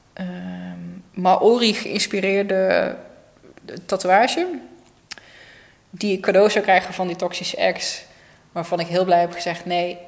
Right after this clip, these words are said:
zelfstandige vrouw, ik hou mijn eigen broek op, ik doe het zelf wel." Dus dit staat ook echt voor mij symbool voor mijn onafhankelijkheid. Ehm, en er zitten wel wat elementen in, ehm, maar vooral het, het totaalbeeld.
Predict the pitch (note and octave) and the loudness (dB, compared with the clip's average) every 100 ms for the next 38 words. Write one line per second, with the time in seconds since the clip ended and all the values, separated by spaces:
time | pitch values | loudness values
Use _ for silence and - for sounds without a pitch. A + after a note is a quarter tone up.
0 | - - F#3 F3 F3 F3 E3+ E3+ E3 E3 | -10 -6 -2 -2 -2 -4 0 2 4 2
1 | - - F3 E3+ E3 D3 E3 E3+ F#3 E3+ | -2 -4 0 0 0 -2 -2 -4 -2 -2
2 | D#3+ - F3 E3 - F#3 G#3 G#3 G3+ A3+ | -4 -8 -6 -6 0 2 2 4 4 4
3 | F#3 - G#3+ - G3 F#3+ - - F#3+ - | 2 0 0 4 6 6 4 2 2 2
4 | - - F#3+ G3 G3+ G3+ F#3 F3 F3 F3 | -2 -2 2 4 4 2 0 0 0 0
5 | F3 E3 E3 A#3 G#3+ A3 A3+ B3 C#4+ - | -4 -2 0 0 0 -4 -2 -4 -4 -10
6 | - - - - - - - _ - - | -16 -20 -20 -20 -20 -20 -20 _ -10 -6
7 | F#2+ F#2 F2+ F2 F2 F2 - - _ _ | -4 -4 -4 -6 -8 -10 -12 -16 _ _
8 | _ _ _ - E3+ F3 F3 D#3+ D#3 D#3+ | _ _ _ -8 -6 -4 -2 2 2 2
9 | - E3+ E3 E3 F3 E3+ - F3 E3 E3 | 0 0 0 -2 -2 -4 -2 -2 -2 -2
10 | E3+ F#3 - _ F#3 F3 D3+ E3 E3+ - | -6 -8 -16 _ -14 -12 -10 -10 -10 -14
11 | _ - E3+ F3 - F#3 F#3 F#3 - F#3+ | _ 2 2 2 4 6 6 4 -4 -8
12 | F#3+ F#3 F3+ G#3 G3+ G#3 C#4 - | -4 2 4 4 4 2 2 -4